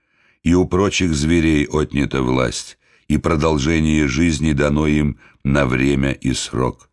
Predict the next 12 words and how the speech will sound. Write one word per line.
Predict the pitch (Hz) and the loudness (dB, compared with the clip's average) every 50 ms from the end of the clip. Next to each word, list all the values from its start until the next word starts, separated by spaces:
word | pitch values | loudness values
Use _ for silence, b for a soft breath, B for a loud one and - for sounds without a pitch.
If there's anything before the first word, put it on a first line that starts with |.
| _ _ _ _ _ _ _ _ _ _ _ _ - | _ _ _ _ _ _ _ _ _ _ _ _ -6
Видел | 67 67 85 107 98 87 98 95 | -2 0 2 2 4 4 2 2
я | 92 92 92 | 2 2 2
во | 87 90 90 85 | 2 2 0 0
сне | - - - 82 85 87 85 | -2 -4 -2 0 0 2 2
ночью, | 82 85 87 87 80 - - 57 57 50 50 - - b b b b b b | 2 2 0 0 0 -2 -2 -2 -2 -4 -4 -6 -12 b b b b b b
и | b 73 73 | b 0 2
вот | 71 78 82 78 - | 2 2 2 0 0
на | 76 76 73 73 | 0 0 2 2
облаках | 71 65 62 71 73 69 - - 80 80 - - | 0 0 0 0 0 0 0 -2 -2 -2 -2 -2
небесных | 78 78 76 69 64 76 76 69 - - 76 73 71 - - | 0 0 0 0 0 0 0 0 -2 -2 -2 -2 -2 -2 -4
как | - 78 76 67 65 | -2 -2 -2 0 0
бы | 67 73 73 71 64 | 0 2 2 0 0